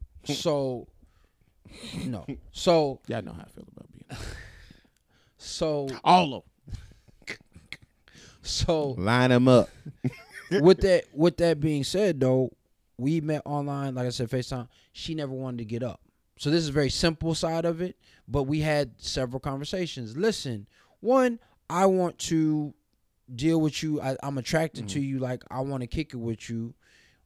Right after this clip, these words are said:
Speaker 1: I don't really feel like we could have a relationship. Cool. I still find you attractive, but we can be friends. Like, the first time that it happened, I said, "Look, just give me some time because I need to flip that switch."
Speaker 2: Got
Speaker 1: And
Speaker 2: it.
Speaker 1: that just
Speaker 3: Yeah.
Speaker 1: takes
Speaker 2: That's
Speaker 1: a little
Speaker 2: fair.
Speaker 1: bit of time.
Speaker 3: That, that is fair and
Speaker 2: I don't
Speaker 3: smart.
Speaker 2: think Michael and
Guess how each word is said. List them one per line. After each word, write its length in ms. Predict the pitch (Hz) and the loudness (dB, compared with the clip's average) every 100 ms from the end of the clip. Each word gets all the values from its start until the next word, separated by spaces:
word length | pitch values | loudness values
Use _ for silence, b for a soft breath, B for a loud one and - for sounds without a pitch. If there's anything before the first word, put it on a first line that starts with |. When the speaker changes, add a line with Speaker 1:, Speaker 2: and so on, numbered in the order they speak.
| _ - | _ -6
Speaker 1:
I 100 | 147 | -4
don't 160 | 151 | -4
really 160 | 143 143 | -6 -6
feel 200 | - 143 | -4 -4
like 180 | 131 123 | -4 -4
we 120 | 127 | -6
could 120 | 135 | -4
have 180 | 127 117 | -4 -4
a 20 | |
relationship. 640 | 120 127 117 113 - 104 - | -2 -2 -2 -8 -8 -10 -2
Cool. 340 | 349 302 95 _ _ _ _ _ | 0 0 -4 _ _ _ _ _
I 120 | 180 254 | -6 -6
still 260 | - 190 | 0 0
find 260 | 151 170 156 | 0 -2 0
you 100 | 143 | -2
attractive, 420 | 135 214 196 190 | 0 -2 -2 -8
but 80 | 190 | -6
we 120 | 285 | -6
can 140 | 294 190 | -8 -8
be 120 | 175 | -8
friends. 440 | - 151 165 156 | -6 -8 -6 -4
Like, 380 | 151 151 147 - | -2 0 -2 -8
the 120 | 127 | -12
first 240 | 120 196 185 | -2 -2 0
time 180 | 185 175 | -4 -2
that 140 | 165 | -2
it 100 | 156 | -2
happened, 260 | 165 160 147 | -4 -4 -6
I 60 | |
said, 220 | 139 147 | -4 -4
"Look, 180 | 139 131 | -2 -4
just 140 | 120 127 | -6 -8
give 100 | 156 | -8
me 60 | |
some 160 | 156 147 | -8 -8
time 340 | 156 143 143 | -8 -6 -8
because 400 | 131 123 135 127 - | -10 -6 -4 -4 -6
I 80 | 127 | -6
need 160 | 135 | -6
to 80 | 123 | -6
flip 260 | - 143 - | 0 -2 0
that 140 | 123 - | -4 -2
switch." 260 | 123 98 | -4 -2
Speaker 2:
Got 100 | 107 90 | -2 -2
Speaker 1:
And 80 | 131 | 0
Speaker 2:
it. 0 | |
Speaker 1:
that 60 | 104 | 2
just 160 | 85 | 2
Speaker 3:
Yeah. 60 | 151 | 0
Speaker 1:
takes 120 | 147 | -2
Speaker 2:
That's 40 | 139 | -2
Speaker 1:
a 20 | |
little 100 | 131 | -2
Speaker 2:
fair. 80 | 123 | -4
Speaker 1:
bit 40 | |
of 40 | 123 | -6
time. 260 | 135 101 76 | -8 -8 -2
Speaker 3:
That, 220 | 98 101 - | 0 0 -2
that 180 | 95 98 | -4 0
is 220 | 147 - | 0 -2
fair 300 | - 76 85 - - | -4 -4 -6 -8 -2
and 100 | 117 | 0
Speaker 2:
I 60 | |
don't 100 | 139 | 0
Speaker 3:
smart. 320 | 127 - - 117 | 0 0 0 -2
Speaker 2:
think 140 | 113 | -6
Michael 100 | 110 110 104 | -8 -8 -8
and 100 | 98 | -10